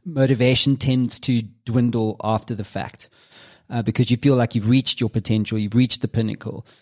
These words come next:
Um, and it takes a bit of soul searching to kind of reignite that flame to go after the second one, the third one, et cetera, a la Kobe Bryant. Um, and so I wanted to get your views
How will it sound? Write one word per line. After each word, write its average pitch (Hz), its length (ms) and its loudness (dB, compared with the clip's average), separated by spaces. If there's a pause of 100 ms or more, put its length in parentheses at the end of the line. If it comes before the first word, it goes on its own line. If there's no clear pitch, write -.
(220)
Um, 113 300 2
and 120 140 2
it 110 100 0
takes - 400 0
a 113 140 0
bit 110 200 2
of 110 140 0
soul 120 180 4
searching 110 480 0
to 107 200 -2
kind 107 180 0
of 101 80 0
reignite 110 520 2
that 107 180 0
flame 110 220 0
to - 100 -4
go 110 100 0
after 110 220 0
the 98 80 -4
second 107 360 -2
one, 101 200 0
the 98 80 -2
third 101 280 -2
one, 101 220 -2
et 101 100 -6
cetera, 104 380 -4
a 101 80 -4
la 101 80 0
Kobe 98 360 0
Bryant. 101 500 0 (560)
Um, 110 560 0
and 123 260 2
so 135 280 4
I 117 120 0
wanted 151 280 2
to - 120 -4
get 139 260 -2
your 131 160 4
views 117 520 2